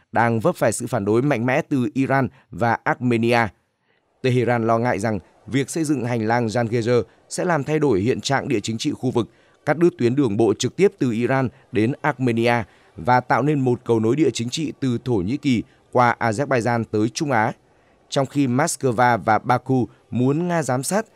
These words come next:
và kiểm soát hành lang này, Armenia và Iran kiên quyết phản đối,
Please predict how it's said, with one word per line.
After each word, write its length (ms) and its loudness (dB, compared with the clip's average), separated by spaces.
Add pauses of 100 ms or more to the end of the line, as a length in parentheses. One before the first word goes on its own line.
(140)
và 220 4
kiểm 280 -2
soát 180 -4
hành 160 -2
lang 160 0
này, 180 0 (460)
Armenia 600 2
và 160 0
Iran 380 0
kiên 240 -2
quyết 220 0
phản 260 -4
đối, 240 2